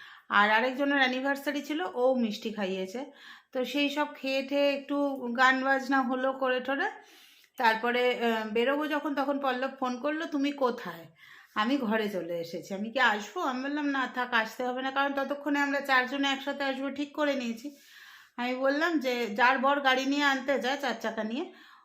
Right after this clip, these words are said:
ওর বাড়ির সামনে, মানে শিপ্রার বাড়ির সামনে তুমি দাঁড়াও, ওখান থেকে তুমি তাহলে আমাকে বাইকে করে নিয়ে চলে আসতে পারবে।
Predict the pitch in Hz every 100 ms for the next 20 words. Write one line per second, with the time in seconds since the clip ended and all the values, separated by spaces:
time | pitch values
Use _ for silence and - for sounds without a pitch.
0 | _ _ _ - 277 285 240 214 - 196
1 | 190 202 226 233 285 - 294 285 294 294
2 | 320 302 311 311 311 302 320 466 370 247
3 | 240 247 247 247 240 233 240 240 247 381
4 | 285 262 254 247 240 247 240 233 220 202
5 | 196 - 196 190 190